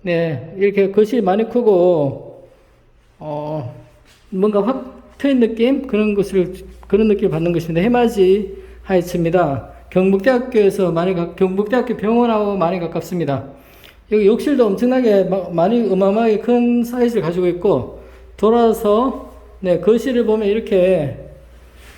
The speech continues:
네, 이 정도의 사이즈를 가지고 있습니다. 저마저 보-, 보이는 것이 방이 아니고 거실,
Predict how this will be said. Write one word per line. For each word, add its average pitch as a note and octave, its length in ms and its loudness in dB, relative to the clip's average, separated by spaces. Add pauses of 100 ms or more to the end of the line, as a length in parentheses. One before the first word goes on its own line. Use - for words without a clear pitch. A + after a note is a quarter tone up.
(180)
네, D3+ 340 -4 (340)
이 F#3 60 -10
정도의 G3+ 760 -2 (420)
사이즈를 F#3 400 -2
가지고 D#3 240 -4
있습니다. C#3+ 520 -6 (420)
저마저 A#3+ 400 2
보-, A3+ 300 2
보이는 A3+ 240 2
것이 F#3 520 0
방이 A3+ 260 0
아니고 F#3+ 440 2
거실, G3 680 -2